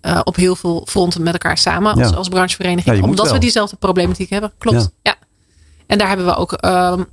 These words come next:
Speaker 1: nou ja, recent na, eh, eh, eh, heel wat plannenmakerij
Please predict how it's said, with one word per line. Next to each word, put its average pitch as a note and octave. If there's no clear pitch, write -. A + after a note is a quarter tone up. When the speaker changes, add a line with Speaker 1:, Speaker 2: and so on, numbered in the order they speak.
Speaker 1:
nou G3
ja, F3+
recent G3
na, F#3
eh, F3+
eh, F3
eh, -
heel G#3
wat F#3+
plannenmakerij G3